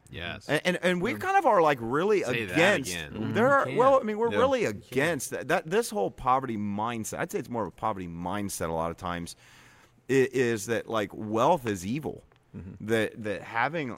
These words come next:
Speaker 2: a, a lot, and, and I understand, like, there's references Jesus makes to where there's the rich young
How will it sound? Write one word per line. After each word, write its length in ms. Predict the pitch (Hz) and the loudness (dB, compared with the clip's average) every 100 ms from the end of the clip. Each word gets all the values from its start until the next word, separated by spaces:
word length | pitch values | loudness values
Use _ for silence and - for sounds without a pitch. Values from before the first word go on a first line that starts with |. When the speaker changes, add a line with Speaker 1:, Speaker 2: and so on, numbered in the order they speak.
| - | -10
Speaker 2:
a, 100 | 104 - | -10 -6
a 80 | 113 | -4
lot, 380 | 110 113 - - 135 | 2 2 0 -6 -6
and, 180 | 196 190 - | -6 -6 -2
and 100 | 226 | 2
I 100 | 269 | 2
understand, 500 | 240 - 208 156 120 | 2 -2 -2 -2 -2
like, 180 | 113 | -4
there's 300 | 139 139 - - | -4 -4 -6 -12
references 580 | 135 175 202 160 123 101 | -2 0 0 -8 -8 -6
Jesus 400 | 131 175 156 104 | -4 -4 -4 -6
makes 360 | 123 107 - - | -4 -4 -6 -4
to 260 | 120 113 | -2 0
where 220 | - 113 | -2 -2
there's 180 | 107 101 | -2 -4
the 100 | 92 | -6
rich 240 | 104 139 - | -4 -4 -4
young 340 | 131 120 | -6 -6